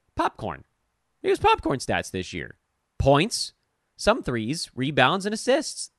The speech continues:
That was basically what he gave you. He was practically neutral at field goal percent. That's not great. You want better than that out of LeBron. And so the fact that he's going at twenty-seven, and he's LeBron, so he'll probably go earlier than that because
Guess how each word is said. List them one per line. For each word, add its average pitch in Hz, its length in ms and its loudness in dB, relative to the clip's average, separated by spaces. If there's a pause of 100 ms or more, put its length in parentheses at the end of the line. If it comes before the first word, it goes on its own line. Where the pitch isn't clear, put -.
That 208 180 4
was 320 140 -2
basically 220 540 2
what 226 180 0
he 285 60 0
gave 220 300 2
you. - 120 -6 (1500)
He 160 80 0
was 190 100 0
practically 202 480 4
neutral 147 500 2
at 90 80 -4
field 170 300 0
goal 78 160 -6
percent. 98 480 -4 (220)
That's - 240 -4
not - 160 -10
great. 71 260 -10
You 107 120 -10
want 120 180 -6
better 95 180 -2
than 80 140 -12
that 123 180 0
out 82 140 -4
of 69 40 -14
LeBron. 78 500 -6 (1080)
And 147 140 -2
so 175 160 4
the 156 80 0
fact 226 300 -2
that 214 100 0
he's 143 180 -4
going 180 400 2
at 131 100 -4
twenty-seven, 165 1000 -2
and 127 200 -2
he's 120 120 -2
LeBron, 113 440 2
so 113 140 -2
he'll 110 100 0
probably 135 420 2
go 123 200 2
earlier 107 400 -2
than 80 140 -12
that 78 260 -6
because 98 360 -6